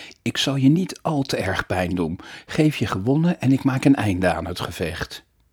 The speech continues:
De matrozen werden ongeduldig en jouwden hen uit, maar aan hun stemmen te oordelen begonnen zij het spektakel stilaan beu te worden. De kapitein en de andere officieren vertoonden zich nog altijd niet.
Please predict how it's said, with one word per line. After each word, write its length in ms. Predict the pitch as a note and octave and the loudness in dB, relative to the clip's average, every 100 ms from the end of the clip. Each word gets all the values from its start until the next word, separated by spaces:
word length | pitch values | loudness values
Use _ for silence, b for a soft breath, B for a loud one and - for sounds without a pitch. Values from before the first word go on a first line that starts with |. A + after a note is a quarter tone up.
| _ | _
De 100 | - | -4
matrozen 600 | A2+ G#2+ - C3 D3 - | -2 -2 -4 -4 -2 -2
werden 380 | G2+ B2 A#2+ G#2+ | -2 -2 0 0
ongeduldig 760 | A#2 G#2 G2 F2+ A#2 C#3 E3 - | 0 -4 -4 -2 -2 -2 -4 -4
en 180 | G2+ F#2+ | -4 -4
jouwden 460 | A2+ B2+ B2 A2+ | -2 0 0 0
hen 220 | G#2+ A2+ | 0 -2
uit, 560 | E2+ E2+ D#2+ - - - | -2 -6 -10 -12 -12 -8
maar 120 | - A#2+ | -4 2
aan 140 | C#3 | 6
hun 160 | C3+ B2+ | 6 4
stemmen 400 | - F#3+ F#3+ C#3 | 2 -2 -2 -2
te 160 | A#2+ | -2
oordelen 600 | - F3+ D3+ F#2+ G2 E3+ B B B | 0 0 0 -2 0 -2 B B B
begonnen 400 | A#2 - F3 D#3+ | 0 2 2 2
zij 220 | - C#3+ | 0 -2
het 120 | G#2 | -2
spektakel 640 | - A2 - C#3+ D#3 - B2 | -4 -8 -8 -6 -6 -2 -2
stilaan 680 | - - D3+ D#3 - B2 A2 | -2 -4 -4 -2 0 0 2
beu 220 | G2 E2 | 2 0
te 140 | - | -2
worden. 400 | D#2+ E2 D#2 D2+ - _ _ _ _ B B B | -2 -2 -4 -6 -12 _ _ _ _ B B B
De 100 | - | -6
kapitein 640 | - F2 F2+ F#2+ F2 A2 | -4 -4 -4 -4 -2 0
en 120 | G#2 | 2
de 100 | G2+ | 0
andere 320 | - C3 C#3+ | 2 2 2
officieren 720 | G2+ G#2+ - - G#2 G2+ B2+ D#3+ | 0 -2 -4 -6 -2 0 0 -2
vertoonden 600 | - - G3 G3 F#3 F3 | -4 -4 -2 0 -2 -2
zich 240 | - F#3 | -4 -2
nog 180 | - C3+ | -2 0
altijd 440 | F#3+ F#3 - F3 | -2 0 0 2
niet. 400 | - E2+ - - | 2 2 0 -12